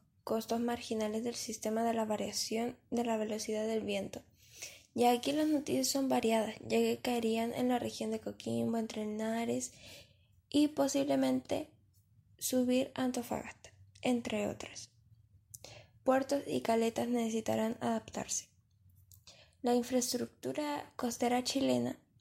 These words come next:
es una de las grandes desafiadas por el calentamiento global.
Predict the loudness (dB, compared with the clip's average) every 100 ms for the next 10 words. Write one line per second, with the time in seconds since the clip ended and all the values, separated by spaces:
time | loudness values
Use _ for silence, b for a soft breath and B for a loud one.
0 | -6 -2 2 4 4 2 0 0 0 2
1 | 0 0 -2 0 0 0 -2 -2 -2 -4
2 | -2 -2 -2 -2 -2 0 0 -2